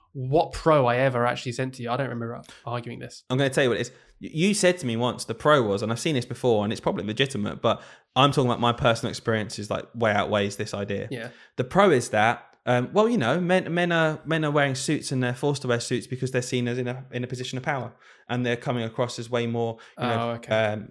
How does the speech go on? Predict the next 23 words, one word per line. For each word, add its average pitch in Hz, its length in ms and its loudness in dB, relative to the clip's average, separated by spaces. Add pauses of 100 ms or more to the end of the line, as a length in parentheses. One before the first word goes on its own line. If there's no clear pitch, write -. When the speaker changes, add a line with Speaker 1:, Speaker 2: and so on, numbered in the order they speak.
Speaker 2:
corporate - 520 4
and 117 140 -2
in 117 100 -2
charge, 113 480 2
whereas 117 200 2
the 120 80 -6
women 131 200 2
are - 40 0
way 127 100 2
more 127 140 0
casual, 131 380 -2
and 117 80 -2
they're 123 60 -6
wearing 135 160 0
a - 20 -4
nice 165 260 -4
little - 140 -4
knitted, 165 320 -6
cozy 151 340 -4
jumper, 147 400 -6
and 120 140 -6
they're 120 80 -6
re-, 143 180 -8